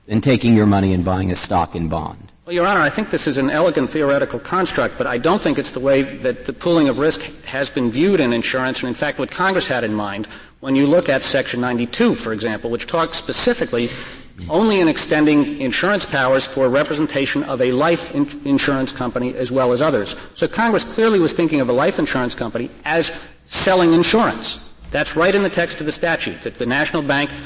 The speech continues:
Speaker 2: in a small town is permitted to sell insurance a-, as agent for a fire, life, or other insurance company. So although this may be, uh, a theoretical possibility, I don't think it's, in the context of this case, uh, available as, uh,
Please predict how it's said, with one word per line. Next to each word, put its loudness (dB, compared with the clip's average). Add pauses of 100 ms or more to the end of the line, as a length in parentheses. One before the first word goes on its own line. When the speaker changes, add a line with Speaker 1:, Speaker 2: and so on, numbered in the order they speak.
(140)
Speaker 2:
in -8
a -6
small 0
town 0
is -4
permitted 2
to -4
sell 0 (400)
insurance 0 (260)
a-, 0
as 0
agent 4
for 2
a 4
fire, 2
life, 2
or 2
other 2
insurance 2
company. -8 (400)
So 0
although 4
this 2
may 4
be, 2
uh, -2 (400)
a -4
theoretical 2
possibility, 2 (280)
I -10
don't 2
think 0
it's, -4
in -4
the -2
context -2
of -4
this -2
case, -4 (240)
uh, -4 (180)
available 2
as, -4
uh, -6